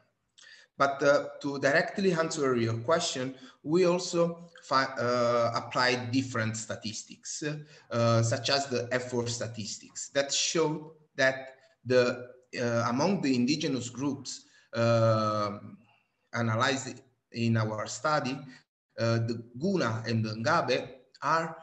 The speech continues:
the ones that are closely related to the ancient, uh, individuals excavated from Coco del Mar and Panama Viejo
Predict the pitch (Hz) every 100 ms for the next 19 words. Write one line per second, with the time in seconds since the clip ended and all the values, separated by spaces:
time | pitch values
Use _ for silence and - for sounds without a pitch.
0 | - _ 113 131 127 127 120 117 117 110
1 | 107 - 160 165 127 117 113 127 117 113
2 | 113 - - 120 113 113 - - 113 113
3 | 113 113 113 110 110 110 107 104 - _
4 | 117 117 120 113 113 110 113 110 - 113
5 | 107 104 101 - 104 - 113 120 110 104
6 | 101 101 101 110 104 98 98 101 95 -
7 | -